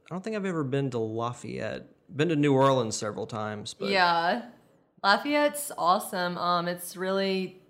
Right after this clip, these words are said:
Speaker 2: really cultural. Um, I used to, like, work at a Cajun restaurant, for instance, and they have live Zydeco and Cajun music every night. <laughs> Um, yeah, lots of culture. There's a fair amount of French.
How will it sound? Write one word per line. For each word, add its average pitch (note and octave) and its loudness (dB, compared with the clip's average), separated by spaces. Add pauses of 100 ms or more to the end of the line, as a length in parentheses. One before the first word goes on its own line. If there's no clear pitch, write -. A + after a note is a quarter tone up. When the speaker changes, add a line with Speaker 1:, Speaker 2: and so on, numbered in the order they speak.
(120)
Speaker 2:
really G#3+ 2
cultural. G3 2
Um, D#3+ -2 (140)
I F#3+ -2
used G#3 -4
to, G#3 2
like, F#3 2 (220)
work F#3 -6
at F3 0
a F3 -10
Cajun E3+ -10
restaurant, E3+ -6
for E3 -10
instance, F3 -8
and E3+ -12
they D#3+ -10
have E3 -8 (840)
live F#3+ 2
Zydeco E3 -2
and E3+ -6
Cajun E3+ -10
music F3 -8
every E3+ -6
night. E3+ -6 (120)
<laughs> C4 -2 (880)
Um, F3+ 2
yeah, G3+ 8
lots G#3 8
of A3+ -4
culture. G3+ 0
There's F#3+ 0
a - -12
fair F#3 -6
amount E3+ -4
of E3+ -10
French. - -6